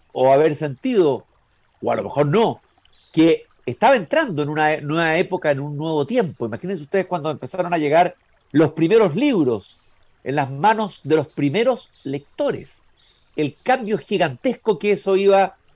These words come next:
a producir en la vida cotidiana, en la manera de intercambiar ideas, en la manera de pensar, en la manera de escribir. Piensen ustedes que Platón, el filósofo,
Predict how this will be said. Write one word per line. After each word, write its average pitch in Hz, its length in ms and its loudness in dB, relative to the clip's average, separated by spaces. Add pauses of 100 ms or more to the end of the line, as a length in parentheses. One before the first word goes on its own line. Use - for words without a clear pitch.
(140)
a 139 140 2
producir 151 720 -2 (400)
en 127 120 -4
la 131 100 2
vida 165 220 2
cotidiana, 151 680 -2
en 135 60 -6
la 139 80 -4
manera 147 260 -2
de 160 60 2
intercambiar 135 640 -6
ideas, 170 480 2
en 175 100 -2
la 185 80 0
manera 208 240 -2
de 185 100 0
pensar, 147 600 -2 (280)
en 131 100 -4
la 156 80 0
manera 175 260 0
de 156 60 2
escribir. 143 460 -2
Piensen 156 320 -6
ustedes 156 400 -4
que 151 140 -6
Platón, 156 440 -4 (720)
el 135 140 -2
filósofo, 180 760 0